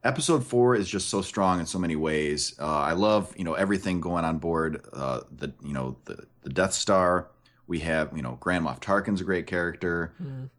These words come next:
Speaker 1: We have introduction to Han Solo and Chewbacca. Um, just, just so much going on in it. You know, it's, it's a great movie.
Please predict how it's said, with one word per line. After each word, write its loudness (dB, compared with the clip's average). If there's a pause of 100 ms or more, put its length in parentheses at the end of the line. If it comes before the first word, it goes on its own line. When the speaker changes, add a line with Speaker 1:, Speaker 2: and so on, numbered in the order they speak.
Speaker 1:
We -4
have -2
introduction -6
to -8
Han -6
Solo 2
and -6
Chewbacca. 2 (760)
Um, -6 (220)
just, -8
just -2
so 2
much 2
going 2
on 2
in -6
it. -12 (260)
You -10
know, -4
it's, -6
it's -8
a -6
great 0
movie. 0